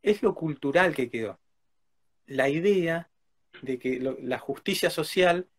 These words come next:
es el sumum que va a redistribuir lo que te decía anteriormente, lo que ya está, que el que no tiene algo lo tiene porque se lo quitó a otro. Entonces siempre se, es una sociedad permanentemente que está en tensión.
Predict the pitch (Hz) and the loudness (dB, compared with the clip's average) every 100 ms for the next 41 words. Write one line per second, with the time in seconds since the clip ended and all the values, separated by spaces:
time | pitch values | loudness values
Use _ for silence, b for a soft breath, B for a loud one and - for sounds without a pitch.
0 | _ _ - 139 143 139 - 185 185 156 | _ _ -8 -4 -4 -2 0 2 2 0
1 | - 156 175 156 147 - 139 135 147 165 | 4 6 6 2 -4 -6 -4 0 0 2
2 | 156 143 131 131 156 151 156 156 139 131 | 0 0 0 0 2 0 -2 -2 -2 -2
3 | 131 139 185 156 - 190 160 - _ _ | -4 -2 0 0 0 4 4 0 _ _
4 | _ _ 135 131 139 151 175 170 - 170 | _ _ -6 -2 -2 2 2 0 0 2
5 | 165 165 180 180 151 - 156 160 170 165 | 4 4 4 2 2 -2 -2 -2 -4 -4
6 | 139 120 - 123 120 123 147 147 160 156 | -6 -6 -8 -8 -8 -2 2 4 4 2
7 | - 143 156 _ _ _ _ - 131 131 | 2 0 0 _ _ _ _ -10 -8 -2
8 | 180 190 185 190 185 180 - 160 - 156 | 0 0 -2 -4 -4 -6 -2 -2 -2 -6
9 | 165 147 - 139 - 175 175 147 143 165 | -4 -4 -2 -2 4 2 2 -4 -4 -4
10 | 156 156 165 165 - 160 160 147 135 123 | -4 -4 -6 -10 -4 -2 -2 -2 -2 -4
11 | - 185 151 110 | -6 -2 -2 -4